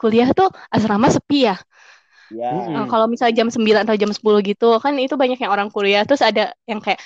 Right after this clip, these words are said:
Speaker 1: "Oh, nggak ada, nggak ada jam," gitu kan, itu kosong.
Speaker 3: Mm-mm.
Speaker 1: Nah, itu
Speaker 3: Mm-mm.
Speaker 1: pulang tuh ke asrama. Nah, waktu itu tuh karena kan kamar tuh di lantai satu. Eh, waktu itu tuh lorongnya tuh gelap,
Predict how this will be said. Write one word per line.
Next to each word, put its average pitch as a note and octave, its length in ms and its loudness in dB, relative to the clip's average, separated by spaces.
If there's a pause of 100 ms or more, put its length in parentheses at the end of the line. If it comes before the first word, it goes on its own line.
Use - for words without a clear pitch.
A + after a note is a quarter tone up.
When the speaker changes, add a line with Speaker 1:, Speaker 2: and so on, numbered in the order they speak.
(200)
Speaker 1:
"Oh, D4 80 -2
nggak C4+ 160 2
ada, A#3 80 0 (240)
nggak G#3 160 -2
ada G3 100 0 (100)
jam," A3+ 160 4 (120)
gitu F#3+ 200 -8
kan, E3+ 240 -6
itu G3 160 -8
kosong. F#3+ 440 0
Speaker 3:
Mm-mm. E3 280 -14 (240)
Speaker 1:
Nah, G#3+ 160 -2
itu B3 100 -4
Speaker 3:
Mm-mm. A#3+ 100 -10
Speaker 1:
pulang D4 360 4
tuh C#4+ 140 2
ke A#3+ 140 2
asrama. G#3+ 560 -2 (360)
Nah, G3+ 200 -4 (600)
waktu G#3+ 180 -10 (100)
itu A#3 140 -4
tuh D4+ 100 0
karena C4 300 0
kan F4 160 2
kamar C4+ 300 2
tuh E4+ 120 -6
di D#4 80 4
lantai B3 280 0
satu. F#3 440 -4 (1200)
Eh, G#3 220 2
waktu G3+ 220 0
itu - 140 -6
tuh D#4+ 120 4
lorongnya A#3+ 440 2
tuh C#4+ 140 2
gelap, G#3 320 2